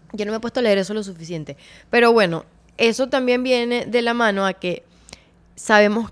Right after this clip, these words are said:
que hay ciertas acciones que ha hecho el Estado a, como muy poquito, ¿sabes? Como activistas, act-, eh, activistas políticos, activistas de derechos humanos, pero muy por abajo,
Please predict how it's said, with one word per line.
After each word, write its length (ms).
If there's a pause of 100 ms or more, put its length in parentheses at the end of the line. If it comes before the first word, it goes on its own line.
(120)
que 460 (100)
hay 200
ciertas 680 (100)
acciones 680
que 120
ha 80
hecho 340 (180)
el 160
Estado 540 (1000)
a, 400
como 180
muy 160
poquito, 460
¿sabes? 300
Como 200
activistas, 920 (360)
act-, 280 (140)
eh, 140
activistas 320
políticos, 380
activistas 320
de 60
derechos 300
humanos, 480 (440)
pero 160
muy 180
por 180
abajo, 420